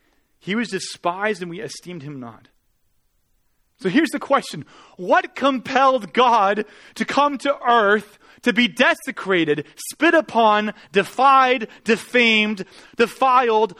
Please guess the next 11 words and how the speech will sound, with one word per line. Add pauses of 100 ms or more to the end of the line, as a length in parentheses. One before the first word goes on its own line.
abhorred, (160)
despised,
assaulted, (200)
molested,
shamed, (220)
tortured, (100)
insulted, (160)
vilified,
and
then
killed?